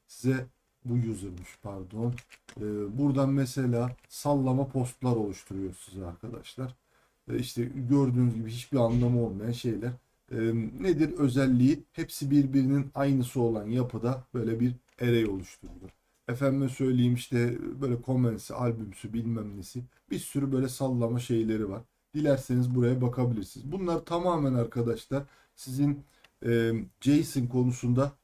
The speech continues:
antrenman yapmanız için, e, bir yerlerden json verisi almanız için. Veya dilerseniz arkadaşlar GitHub'da böyle kendi, kendinizin, e, repolarını,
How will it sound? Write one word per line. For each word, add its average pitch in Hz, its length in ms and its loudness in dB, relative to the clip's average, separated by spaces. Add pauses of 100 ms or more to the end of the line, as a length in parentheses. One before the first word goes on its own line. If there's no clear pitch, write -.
antrenman 127 600 2
yapmanız 120 600 0
için, 123 260 -10 (420)
e, 123 140 -6
bir 139 60 4
yerlerden 113 600 4
json 113 440 -2
verisi 104 280 -6
almanız 104 520 -6
için. - 220 -20
Veya 160 280 2
dilerseniz 139 580 0
arkadaşlar 123 680 0 (340)
GitHub'da 120 600 -2
böyle 110 280 0
kendi, 117 720 -2
kendinizin, 120 720 2
e, - 420 -12
repolarını, 120 840 2